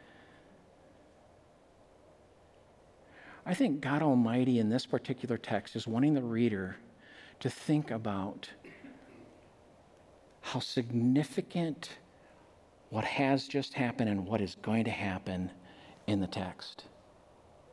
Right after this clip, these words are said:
He is just about to do in answer to prayer, "How long, O Lord?" In the text, he is beginning to say, "I'm bringing my judgment.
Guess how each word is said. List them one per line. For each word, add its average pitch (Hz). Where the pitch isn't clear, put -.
He 160
is 123
just 139
about 131
to 131
do 117
in 123
answer 135
to 127
prayer, 104
"How -
long, 117
O 95
Lord?" -
In 131
the 135
text, 143
he 139
is 123
beginning 143
to 139
say, 117
"I'm 120
bringing 123
my 117
judgment. 117